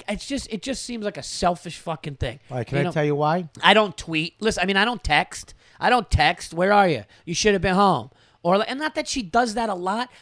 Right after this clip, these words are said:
Speaker 1: but I don't do it at all. I don't do it at all.
Speaker 2: You know
Speaker 1: For
Speaker 2: why, though?
Speaker 1: example,
Speaker 2: You know
Speaker 1: okay,
Speaker 2: why.
Speaker 1: go ahead, go
Speaker 2: Uh,
Speaker 1: ahead.
Speaker 2: no, go ahead. For example, go ahead.
Speaker 1: For example, okay. Yeah, I'm going to, Bobby's having a card game.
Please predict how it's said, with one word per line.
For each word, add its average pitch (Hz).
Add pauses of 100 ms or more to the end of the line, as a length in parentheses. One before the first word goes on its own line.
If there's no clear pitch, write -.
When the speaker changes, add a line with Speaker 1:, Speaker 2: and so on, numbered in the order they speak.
Speaker 1:
but 240
I 254
don't 294
do 262
it 220
at 208
all. 254 (300)
I 254
don't 269
do 254
it 214
at 208
all. 151
Speaker 2:
You 127
know 127
Speaker 1:
For 285
Speaker 2:
why, -
though? 117
Speaker 1:
example, 190
Speaker 2:
You 139
know 139
Speaker 1:
okay, 180
Speaker 2:
why. 143
Speaker 1:
go 165
ahead, 113
go 143
Speaker 2:
Uh, 151
Speaker 1:
ahead. 185
Speaker 2:
no, 175
go 185
ahead. 113
For 196
example, 131
go 135
ahead. 120
Speaker 1:
For 339
example, 202 (220)
okay. 180 (1160)
Yeah, 160
I'm 156
going 170
to, 143 (920)
Bobby's 160
having 151
a 135
card 143
game. 110